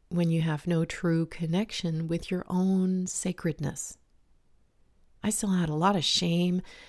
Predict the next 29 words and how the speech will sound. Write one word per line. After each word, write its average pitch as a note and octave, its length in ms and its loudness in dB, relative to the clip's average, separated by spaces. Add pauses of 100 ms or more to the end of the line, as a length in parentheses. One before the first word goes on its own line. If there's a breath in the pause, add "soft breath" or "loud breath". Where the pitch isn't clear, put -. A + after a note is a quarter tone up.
(140 loud breath)
and D#3+ 180 4
unconscious D#3+ 600 -2
guilt. D3+ 400 -6 (320 loud breath)
The F#3 80 0
name G#3 420 2
felt A#3+ 440 -4 (160)
awkward, E3 680 -2 (680 loud breath)
and E3 120 0
it E3+ 120 0
was F3 180 0
a D#3+ 60 2
challenge F3+ 600 0
to - 100 -8
the D3 220 -2
ego D#3 560 -2
and E3 180 0
the E3 60 0
shadow B3 560 0
aspects C#3+ 800 -4
of E3 180 -2
the D#3+ 80 -2
personal D#3 500 -2
self. - 680 -8 (1400)
It F#3+ 160 -2
seemed B3 460 2
to F#3 560 4 (1900 soft breath)
point B3 400 2
the A#3+ 120 6
finger G3 760 4